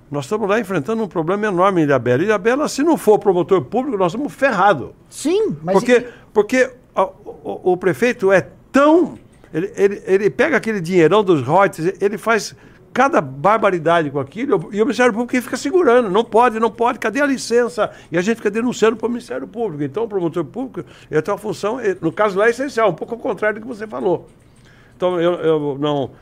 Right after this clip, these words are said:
Speaker 1: eu não saberia generalizar, mas é muito interessante essa tese sua, de que você tem, dentro do aparelho do Estado brasileiro, né,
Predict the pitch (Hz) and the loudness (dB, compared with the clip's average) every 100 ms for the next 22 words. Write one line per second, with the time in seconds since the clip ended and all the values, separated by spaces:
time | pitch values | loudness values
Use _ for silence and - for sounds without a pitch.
0 | - _ - 135 139 139 123 123 127 113 | -20 _ -8 -6 -4 -4 -4 0 0 -2
1 | - _ - - _ _ _ - 87 123 | -6 _ -20 -20 _ _ _ -16 -4 0
2 | 147 143 135 135 143 139 104 104 92 - | 0 2 2 2 0 -2 -2 -4 -4 -16
3 | _ _ 104 127 127 - - 151 151 190 | _ _ -6 -6 -6 -12 -6 -6 -4 -10
4 | - 170 185 190 - 180 196 151 156 131 | -14 -10 -8 -8 -8 -10 -8 -10 -10 -12
5 | - - 135 139 110 107 - 110 98 98 | -4 4 4 4 0 -12 -10 -10 -8 -10
6 | 113 - 127 147 151 165 135 139 185 196 | -12 -12 -8 -8 -6 -10 -6 -6 -6 -10
7 | - _ 110 156 185 143 123 127 127 120 | -18 _ -2 0 0 -2 -2 -2 -2 0
8 | 143 131 113 - - 151 170 127 120 113 | 0 -2 -10 -8 0 2 0 -4 -4 -6
9 | 101 127 208 135 113 165 | -6 -6 -6 -6 -6 -8